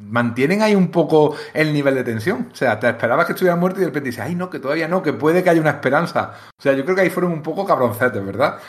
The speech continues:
Porque <laughs> que todo el mundo decía, "Va, va a resucitar", pero tú decías, "Pues ya,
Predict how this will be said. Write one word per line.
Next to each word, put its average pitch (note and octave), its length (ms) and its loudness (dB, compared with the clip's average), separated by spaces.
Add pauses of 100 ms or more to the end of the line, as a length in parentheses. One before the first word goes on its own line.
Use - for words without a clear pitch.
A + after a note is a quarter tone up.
(120)
Porque A2 360 -6 (460)
<laughs> B2 960 -12
que D#3 220 4 (120)
todo G3 120 4
el A3+ 60 0
mundo A3 180 2
decía, C#3 220 2
"Va, D3+ 240 4
va E3 120 4
a - 20 2
resucitar", D#3 540 2
pero A#2+ 140 -6
tú A2 80 -8
decías, G#2 300 -8
"Pues B2 160 -4
ya, A2+ 300 -4